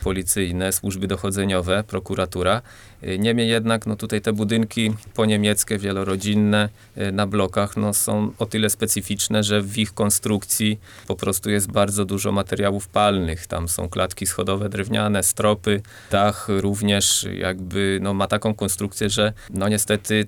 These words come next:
sprzyja szybkiemu rozwojowi, y, pożaru. No i w tym przypadku pewnie to miało,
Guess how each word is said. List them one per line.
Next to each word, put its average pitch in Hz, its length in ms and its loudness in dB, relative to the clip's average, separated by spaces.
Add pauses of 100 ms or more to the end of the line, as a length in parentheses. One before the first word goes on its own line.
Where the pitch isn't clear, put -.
sprzyja 95 680 2
szybkiemu 98 720 0
rozwojowi, 92 920 -2
y, 87 220 -6
pożaru. 90 600 0
No 92 220 -8
i 98 460 -8
w - 100 -8
tym 98 180 -2
przypadku 95 720 -2
pewnie 95 300 -2
to 92 260 -4
miało, 92 420 0